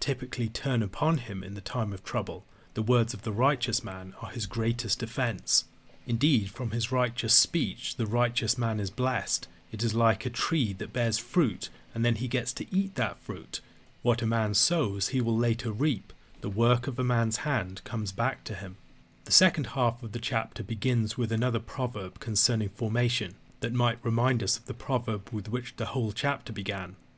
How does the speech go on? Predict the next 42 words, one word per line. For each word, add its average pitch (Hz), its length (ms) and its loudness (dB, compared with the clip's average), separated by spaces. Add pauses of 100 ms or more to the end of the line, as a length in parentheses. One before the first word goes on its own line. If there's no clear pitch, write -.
(160)
Once 117 260 0
again, 113 360 2
it 101 120 -10
concerns 113 540 4
the 117 100 -8
contrast 127 640 -4
between 123 280 -2
the 107 80 0
wise 120 360 2
man 113 240 -2
and 110 140 -4
the 101 60 -6
fool's 98 520 0
attitude 113 600 -4
towards 113 380 -2
advice 104 580 0
and 113 180 -4
counsel. 123 540 0 (400)
The 123 80 2
fool 120 420 2
is 113 160 0
inured 120 480 4
against 113 380 -2
teaching. 101 460 -4 (260)
He 131 100 0
cannot 143 280 0
receive 117 440 4
it. - 220 -8 (100)
He 131 100 0
is 110 140 2
right 123 340 2
in 120 100 -2
his 117 180 0
own 113 180 4
eyes, 104 460 0 (120)
so 123 200 4
he 131 120 0
will 110 140 2
seek 143 400 4
out 113 240 -2
the 127 80 -12
flatterer. 135 560 -2